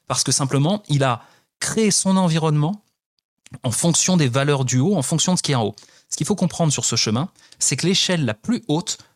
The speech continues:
conditionne ce que vous avez en bas. Si vous avez un problème au niveau des comportements, je n'arrive pas à prospecter, je n'arrive pas à vendre, et que vous essayez de le remplacer par un autre comportement, ça bloquera.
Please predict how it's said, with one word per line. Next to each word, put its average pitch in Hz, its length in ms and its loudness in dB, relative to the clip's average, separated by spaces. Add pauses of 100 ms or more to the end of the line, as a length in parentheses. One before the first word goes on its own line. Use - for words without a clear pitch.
(120)
conditionne 185 400 2
ce - 40 -2
que - 80 -2
vous 139 140 2
avez 135 140 2
en 120 100 0
bas. 95 220 -4 (320)
Si - 200 -4
vous 226 120 4
avez 180 140 4
un 160 80 4
problème 170 340 2
au 143 60 6
niveau 131 200 2
des 110 120 -2
comportements, 123 640 -2 (100)
je 131 160 0
n'arrive 143 320 2
pas 139 100 0
à 131 60 0
prospecter, 117 560 -4 (300)
je 110 180 0
n'arrive 151 300 0
pas 139 80 -2
à 123 180 -2
vendre, 110 340 -4 (260)
et 127 60 -2
que 156 100 0
vous 160 200 0
essayez 180 640 0
de 123 100 0
le 120 60 -2
remplacer 139 340 0
par 110 140 -4
un 117 140 2
autre 185 120 -2
comportement, 165 560 -2
ça - 220 -2
bloquera. 120 400 -2